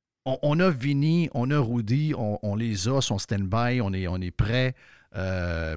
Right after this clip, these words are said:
puis on va vous parler de ça parce que c'est un gros week-end.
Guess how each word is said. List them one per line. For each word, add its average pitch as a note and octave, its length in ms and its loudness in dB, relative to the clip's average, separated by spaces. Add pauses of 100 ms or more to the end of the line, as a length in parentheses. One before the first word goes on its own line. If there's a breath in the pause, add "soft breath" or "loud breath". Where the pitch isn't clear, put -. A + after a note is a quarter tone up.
puis G#2+ 220 -4
on F#2+ 80 -2
va G2+ 80 -2
vous F2 80 -8
parler B2+ 240 0
de G#2+ 100 -4
ça - 160 -4
parce G2+ 140 -6
que A2 80 -4
c'est - 100 -6
un A#2+ 80 0
gros D3+ 320 0
week-end. C3+ 540 -2